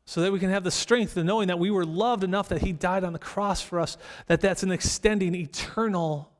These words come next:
salvation that comes with that. So why? That we can bear witness to the world around us. See, is not loving someone like we're called to love Christ,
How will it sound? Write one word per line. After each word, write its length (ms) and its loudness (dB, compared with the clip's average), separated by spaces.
salvation 640 0
that 100 0
comes 280 4
with 160 -2
that. 280 0
So 220 2
why? 380 2
That 180 0
we 160 2
can 260 2
bear 380 2
witness 800 -4
to 100 -6
the 80 2
world 280 0
around 300 0
us. 560 -18
See, 320 -2
is 200 0
not 260 0
loving 680 0
someone 480 0
like 220 -4
we're 100 0
called 300 -2
to 80 -8
love 260 0
Christ, 680 -4